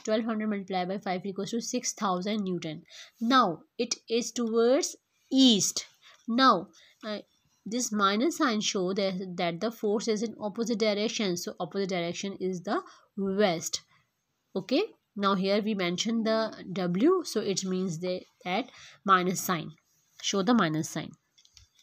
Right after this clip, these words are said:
Now for finding F T, we get F T equals to M T V F minus V I divided by T. By putting the values, we get mass of truck is nine thousand kilogram,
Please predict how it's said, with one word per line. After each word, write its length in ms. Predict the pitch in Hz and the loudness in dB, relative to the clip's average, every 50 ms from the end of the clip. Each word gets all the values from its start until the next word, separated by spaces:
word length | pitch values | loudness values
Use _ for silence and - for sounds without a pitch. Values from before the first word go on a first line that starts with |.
| _ _ _ _ _ _ _ _ _ - - - - - - _ _ _ _ - - - - - - - _ - | _ _ _ _ _ _ _ _ _ -20 -20 -20 -20 -20 -20 _ _ _ _ -20 -18 -18 -20 -20 -20 -12 _ 2
Now 280 | 226 226 240 294 302 247 190 - - - | 4 6 6 6 6 4 0 -4 -8 -10
for 240 | - - 208 202 196 | -4 -2 0 0 2
finding 540 | - 214 190 196 202 220 240 277 285 262 - - | 4 4 4 4 4 4 4 4 2 0 -4 -2
F 240 | - 190 220 - - | -2 -2 -2 -2 -2
T, 240 | - 247 262 302 320 320 - - - _ _ - | 0 2 2 2 2 -2 -6 -18 -20 _ _ -8
we 60 | 202 | -2
get 260 | 180 214 196 180 - - | 0 0 0 0 0 0
F 200 | 202 214 214 - | -2 -2 -2 -2
T 120 | - 254 247 | -4 -4 -4
equals 320 | 220 - 233 233 254 - | -2 0 0 0 0 0
to 180 | - 269 277 302 - - - - _ - | 0 0 0 0 -4 -10 -20 -20 _ 0
M 220 | - 208 214 233 226 | 2 2 2 2 2
T 240 | - 269 320 330 226 175 | 2 2 0 0 0 0
V 120 | 190 196 | 0 0
F 120 | 220 220 - | 0 0 0
minus 320 | 233 214 202 208 226 185 | 0 2 2 2 0 0
V 180 | 190 220 233 214 | 0 0 0 2
I 120 | 202 202 | 2 2
divided 360 | 202 202 180 175 165 165 175 | 0 0 0 0 0 -2 0
by 180 | 175 208 220 233 | 0 0 0 0
T. 220 | 226 254 247 254 | 0 0 0 0
By 140 | 233 208 175 | 0 0 -2
putting 320 | 170 165 180 175 190 196 196 | -2 -4 -6 -6 -4 -2 -2
the 100 | 196 190 | 0 0
values, 380 | 185 175 170 170 185 208 180 - | 2 2 2 0 0 -2 -4 -6
we 100 | 196 175 | -6 -2
get 280 | 160 175 170 196 - | 0 0 0 0 0
mass 260 | 202 170 160 170 - | -2 -2 -2 -2 -2
of 160 | 208 196 - - | -4 -4 -6 -4
truck 240 | - 196 190 180 | -4 -4 -2 -2
is 140 | 196 208 160 | -2 -4 -4
nine 300 | 170 170 170 175 175 170 - - | -4 -4 -4 -6 -8 -8 -8 -6
thousand 360 | 185 170 170 165 220 247 233 | -4 -4 -4 -2 -4 -2 0
kilogram, 480 | 262 277 285 277 254 262 254 262 285 | 2 2 2 2 2 2 2 0 0